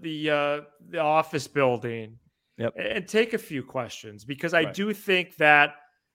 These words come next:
Speaker 1: where Theo absolutely excelled, one of his hallmarks, quite frankly, was transparency, even though the Chi-,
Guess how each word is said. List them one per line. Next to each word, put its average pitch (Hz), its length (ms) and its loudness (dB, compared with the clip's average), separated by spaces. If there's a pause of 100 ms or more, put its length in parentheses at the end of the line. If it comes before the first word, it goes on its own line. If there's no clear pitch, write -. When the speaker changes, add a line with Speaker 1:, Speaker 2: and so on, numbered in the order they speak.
(140)
Speaker 1:
where 147 140 -2
Theo 170 800 2
absolutely 156 680 0
excelled, 143 840 2
one 156 140 -4
of 139 80 -4
his 135 140 -8
hallmarks, 139 640 -2
quite 131 240 -4
frankly, 139 520 -8
was 123 140 -8
transparency, 151 1080 -6 (840)
even 147 200 -4
though 147 100 2
the 127 80 -4
Chi-, - 220 -8